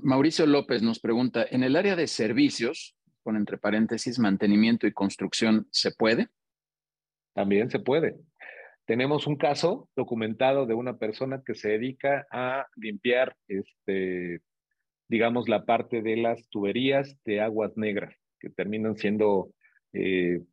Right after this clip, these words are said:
Speaker 2: muy at-, infectadas y atestadas de, de, de cosas feas. Entonces, él es el experto, él sabe cómo hacerlo. Lo que hizo fue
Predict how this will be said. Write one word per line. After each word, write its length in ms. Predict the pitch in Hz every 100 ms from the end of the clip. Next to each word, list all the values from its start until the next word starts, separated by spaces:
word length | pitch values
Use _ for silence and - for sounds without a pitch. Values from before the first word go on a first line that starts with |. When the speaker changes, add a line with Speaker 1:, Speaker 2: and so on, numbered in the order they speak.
| -
Speaker 2:
muy 840 | 98 95 101 107 107 104 95 92 _ - 101 -
at-, 260 | 101 -
infectadas 600 | 113 202 208 - 127 123
y 40 | 117
atestadas 500 | 98 - 113 113 101
de, 240 | 95 - -
de, 840 | 95 90 90 90 87 85 80 69 - _ 92 85 _ -
de 240 | 92 98
cosas 280 | 113 117 107
feas. 220 | 101 85 - _ _ - - - _ -
Entonces, 600 | 104 120 123 139 135 143
él 180 | - 139
es 140 | 147 139
el 80 |
experto, 640 | 120 - 160 156 208 277 -
él 140 | 127
sabe 240 | - 139 135
cómo 220 | 131 123
hacerlo. 480 | - 143 170 247 _ _ _
Lo 160 | 107 98
que 100 | 117
hizo 240 | 123 123
fue 320 | - 120 113